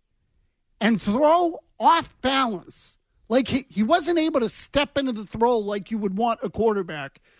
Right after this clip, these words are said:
to step into the throw, and he was still able to zing it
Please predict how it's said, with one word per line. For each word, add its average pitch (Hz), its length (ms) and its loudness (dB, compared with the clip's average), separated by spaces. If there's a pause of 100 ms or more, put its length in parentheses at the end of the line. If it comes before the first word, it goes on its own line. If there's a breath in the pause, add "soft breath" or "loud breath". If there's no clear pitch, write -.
(140)
to 214 140 -6
step - 340 0
into 233 140 -2
the 196 120 -6
throw, 196 440 0
and 208 160 -6
he 220 120 2
was 277 200 -2
still 254 320 -4
able 202 240 0
to 170 120 -2
zing 151 420 -2
it 359 140 0